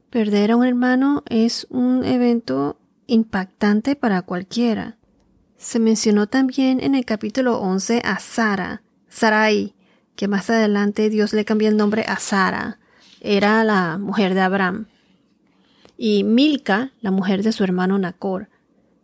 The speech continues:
Milca era la hija del hermano que murió, Harán. O sea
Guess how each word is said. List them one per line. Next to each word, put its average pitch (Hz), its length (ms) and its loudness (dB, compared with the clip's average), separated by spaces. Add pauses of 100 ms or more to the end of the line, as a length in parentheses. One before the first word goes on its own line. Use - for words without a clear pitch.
(260)
Milca 269 480 0
era 220 380 0
la 202 180 0
hija 220 340 0
del 208 200 2
hermano 190 400 0
que 220 120 -2
murió, 180 640 -4
Harán. 190 540 -4 (180)
O 196 140 -6
sea 202 480 0